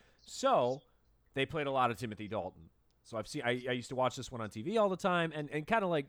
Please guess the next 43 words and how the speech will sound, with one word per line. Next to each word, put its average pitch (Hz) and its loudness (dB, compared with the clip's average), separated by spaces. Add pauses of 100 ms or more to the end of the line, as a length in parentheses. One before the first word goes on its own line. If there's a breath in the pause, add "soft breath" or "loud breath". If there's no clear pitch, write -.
with 139 -10
Jack, 151 0
I'm 120 -6
like, 123 -6
"Man, 214 0
this 147 -6
is 156 -10
just - -6
like 151 -4
a 127 2 (600)
explodey 160 2
action 147 2
movie 127 -4
that's 120 -8
a 135 -12
little 135 -8
bit 127 -8
racy 123 -4
and 120 -4
a 117 -4
little 123 -4
bit 117 -2
edgy," 117 -2
and 104 -8 (300)
when 120 -2
you're 107 0 (120)
ten 113 -6
years 107 -4
old, 107 0
you're 101 -4
like, 95 -4
"Fuck 104 -2
yeah, 110 0
this 95 -8
is 95 -12
my 92 -8
shit." 92 -6 (420)
So 123 0 (280)
I, - -8
I - 0
really 139 0
enjoyed 196 0
it, 175 -2